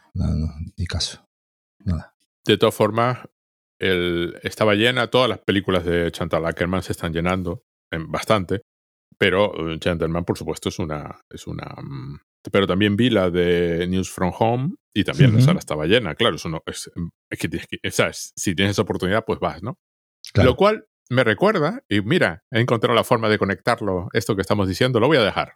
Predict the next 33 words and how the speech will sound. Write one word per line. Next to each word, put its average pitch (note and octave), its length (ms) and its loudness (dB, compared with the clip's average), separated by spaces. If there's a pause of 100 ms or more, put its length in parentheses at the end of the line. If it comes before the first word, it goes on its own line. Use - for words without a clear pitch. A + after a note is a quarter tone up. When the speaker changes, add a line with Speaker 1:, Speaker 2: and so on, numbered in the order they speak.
(100)
Speaker 2:
para - 140 -2
que F2 80 -6
la - 60 -4
gente G2+ 200 0
sepa F#2+ 220 2
que F2 80 0
vamos F2+ 220 0
a E2 40 -6
hacer E2 200 -4
un, D2 240 -12 (560)
un G2 120 2
episodio F2+ 440 2
sobre E2 340 0
Gentleman. D2+ 540 -4 (460)
Tú A#2 100 2
te - 80 0
la D#2 100 0
ves D2+ 180 -4
otra F2 180 0
vez, F#2 160 2
yo F#2 80 0
la E2+ 80 0
tengo E2+ 420 -2
fresca - 360 -2
en D#2+ 40 -4
la D#2+ 60 -6
memoria F2 320 0
como F2+ 160 -2
si - 100 -4
la F2 100 2
visto, F2+ 340 -2
hubiese G2 320 0
visto G2 340 0